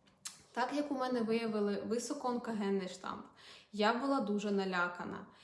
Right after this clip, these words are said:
і була ладна погодитись на будь-яку процедуру, адже я вірила в те, що в найближчому майбутньому у мене виявлять рак шийки матки.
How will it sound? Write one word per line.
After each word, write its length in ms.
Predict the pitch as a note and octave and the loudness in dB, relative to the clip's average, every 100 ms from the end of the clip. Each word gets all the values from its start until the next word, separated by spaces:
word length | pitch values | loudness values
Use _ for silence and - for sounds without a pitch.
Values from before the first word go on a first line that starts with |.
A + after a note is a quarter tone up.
| - - | -16 -8
і 60 | |
була 240 | F#3+ G3+ G3+ | 2 4 6
ладна 380 | G3+ A#3+ C#4 | 8 6 4
погодитись 760 | C#4 A#3 G#3+ G#3+ A3 - G3+ - | 0 0 0 -2 -2 -2 -4 0
на 80 | A3 | 0
будь-яку 540 | G#3 G#3 G#3 G3+ G3 | 2 2 2 0 -4
процедуру, 840 | G3 F#3+ - G3 G3+ C4+ C#4+ G3+ - | -4 -6 -6 -6 -4 -2 -2 -2 -2
адже 300 | G3 G3 G#3 | -4 0 0
я 220 | G3 G3 | 2 0
вірила 420 | G#3 C4 E4 A#3+ | 0 -2 0 0
в 140 | G#3 - | 0 -2
те, 180 | G3 | -4
що 160 | G3 G3+ | -4 -6
в 40 | |
найближчому 720 | F#3+ F3+ F#3 G#3+ A3 D4 D4 D4+ | -6 -4 -2 -2 0 2 2 2
майбутньому 640 | C4 A#3+ B3+ C4 B3+ B3+ | 0 -4 -6 -4 -4 -4
у 260 | C4+ - G3+ | -6 -4 -4
мене 360 | F#3+ F#3+ A#3 | -2 0 0
виявлять 600 | A#3 A3+ A#3 A3 G#3+ G#3 | 0 0 0 -2 -2 -4
рак 420 | - - F#3 G#3 - - | -6 -4 -4 -6 -10 -16
шийки 480 | - G2 F#2+ - G2 | -8 -6 -6 -6 -6
матки. 520 | F#2 - - - | -4 -6 -10 -16